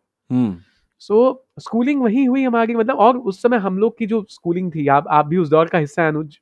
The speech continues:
Speaker 2: जी,
Speaker 1: जी।
Speaker 2: कि वो, वो क्ला-, वो layers बन जाते थे कि वो फटाफट जवाब देने वाले first ranker वो अलग बैठे हैं,
Speaker 1: हम्म।
Speaker 2: वो जो chalk walk फेंकने वाले पीछे बैठे हैं,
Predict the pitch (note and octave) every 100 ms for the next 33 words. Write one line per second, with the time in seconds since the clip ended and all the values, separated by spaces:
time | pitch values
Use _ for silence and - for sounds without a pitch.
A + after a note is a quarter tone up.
0 | _ C#3+ G3+ A#2 A#2 F2 _ _ F#3+ G3
1 | G3+ G#3 _ _ E3 G#3 A3 G#3 A#3 -
2 | G3 - F#3+ G3+ F3 G#3 A#3 F#3 F3 D#3+
3 | D3 D#3 D3 D3 E3+ E3 E3 F3+ F#3 F3
4 | D#3+ D#3 D#3+ D#3 D#3 D3+ D3 D3+ D#3+ -
5 | D#3+ D3 E3 D3 D3+ D3 C3+ C3+ C#3 C3
6 | B2 _ _ _ B2+ C3+ B2+ A2+ E3+ F#3
7 | - F#3 F#3 F#3+ - F3 F#3 F3 E3+ E3+
8 | F3 D#3+ G#3 D#3+ C#3+ D3 C#3+ B2+